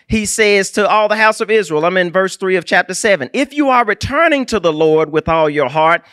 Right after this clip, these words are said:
then put away the foreign gods and the Ashtaroth from among you, and direct your heart to the Lord, and serve him only, and he will deliver you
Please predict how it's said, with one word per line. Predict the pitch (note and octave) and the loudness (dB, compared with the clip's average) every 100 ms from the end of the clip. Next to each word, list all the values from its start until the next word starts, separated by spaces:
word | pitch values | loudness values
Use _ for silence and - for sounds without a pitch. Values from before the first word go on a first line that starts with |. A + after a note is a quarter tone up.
| _ - - | _ -20 -2
then | B3 B3 | 0 0
put | B3 E4 | -2 2
away | E4 D#4+ E4 D#4 | 2 2 0 0
the | A#3+ | -4
foreign | - A3 G3 F3 | 0 2 2 0
gods | E3 F3+ D#3+ D3 C3 - | 2 2 4 2 0 -2
and | F3+ E3+ | -2 0
the | E3 | -2
Ashtaroth | - G#3+ G#3+ - E3+ D#3+ D#3 | 0 0 -2 -6 0 0 0
from | - F3+ | -2 -2
among | E3+ F#3 B3+ B3 | -2 0 0 0
you, | D3+ C#3+ C#3+ C#3+ _ - | -2 -2 -4 -8 _ -4
and | F#3 F#3 | -2 0
direct | F3 F#3 B3+ - | 0 0 0 0
your | A#3+ | -4
heart | G3+ G#3+ G3 - | -2 0 0 0
to | G#3 | -4
the | F3 | -2
Lord, | F3+ B3 G3+ D#3 D3+ - - - | 0 0 2 0 -2 -6 -20 -2
and | G#3 G3+ | 0 0
serve | - B3+ C4 A#3+ | 0 2 2 2
him | C4 B3+ | 0 2
only, | B3+ B3+ F3+ A#2 E2 - _ _ _ _ _ _ - | 0 0 -2 -6 -10 -14 _ _ _ _ _ _ -10
and | C#3+ C#3 | -6 -4
he | G3 | -4
will | F#3 G3 | 0 0
deliver | E3+ G3 A3 F#3+ | 0 2 0 0
you | D3+ B2+ A#2+ B2 | -4 -2 -2 -4